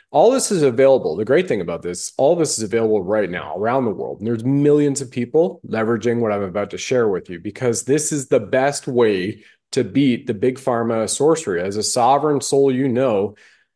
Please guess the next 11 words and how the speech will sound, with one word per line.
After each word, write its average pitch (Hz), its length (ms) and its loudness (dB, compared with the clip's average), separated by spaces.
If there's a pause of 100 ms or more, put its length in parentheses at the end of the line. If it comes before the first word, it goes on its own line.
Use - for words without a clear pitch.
sorcery 139 1000 0
is 113 600 -4
the 123 180 0
English 160 400 2
word 104 340 -2
for 104 440 -2
pharmakia, 113 960 -2
which 90 200 -14
is 104 140 -10
Greek. - 500 0 (1120)
Pharmacy 120 720 -4